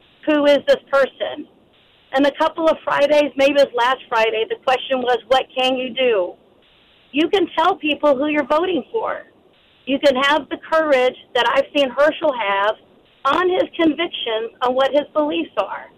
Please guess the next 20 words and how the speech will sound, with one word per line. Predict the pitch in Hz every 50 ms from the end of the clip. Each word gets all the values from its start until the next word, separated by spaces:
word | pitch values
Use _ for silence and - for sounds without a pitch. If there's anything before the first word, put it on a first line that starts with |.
| _ _ _ _ _ _ _ _ _ _
And | - 269 285
I'm | 277 277 285
not | 285 294 311 -
voting | - 311 302 311 311 302 294 -
for | - 294 294
a | 285 277
man. | 277 277 277 294 285 262 214 202 208 - 466 - _ _ _ _ _ -
I'm | - 247 247
voting | 254 254 262 302 320 330 339 311 -
for | 330
a | 330 320
person | - - 320 320 320 302 - - 240 233 226 - 240 - _ _ _ _ _ _ _ -
who | 294 285
can | - 294 277 240
help | 240 269 285 294 277 - -
me | 269 269 269 247 254
have | 262 262 262 262 254 262 254 - _ _ _ _ _ _ -
a | 247 262 214 180 -
better | 254 247 269 269 277 277 285 285 -
America. | - 254 262 262 247 247 254 247 - - - -